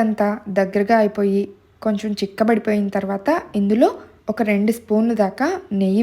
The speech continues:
వేసుకోండి. ఓ రెండు మూడు స్పూన్లు నెయ్యి వేసుకున్నారంటే స్వీట్ అనేది మనకి పాన్కి అడుగు అంటుకోకుండా ఉంటుంది.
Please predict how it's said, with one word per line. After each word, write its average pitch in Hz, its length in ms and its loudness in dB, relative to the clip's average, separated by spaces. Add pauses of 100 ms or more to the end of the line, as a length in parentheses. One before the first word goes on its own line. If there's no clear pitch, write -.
వేసుకోండి. 202 540 0 (460)
ఓ 262 60 0 (100)
రెండు 240 220 -4
మూడు 226 200 -2
స్పూన్లు 247 320 -2 (120)
నెయ్యి 214 240 -2
వేసుకున్నారంటే 202 680 -2 (480)
స్వీట్ 247 340 0
అనేది 220 320 0
మనకి 208 240 -2 (180)
పాన్కి 208 360 -2 (160)
అడుగు 214 280 2
అంటుకోకుండా 202 580 -2 (100)
ఉంటుంది. 202 380 -2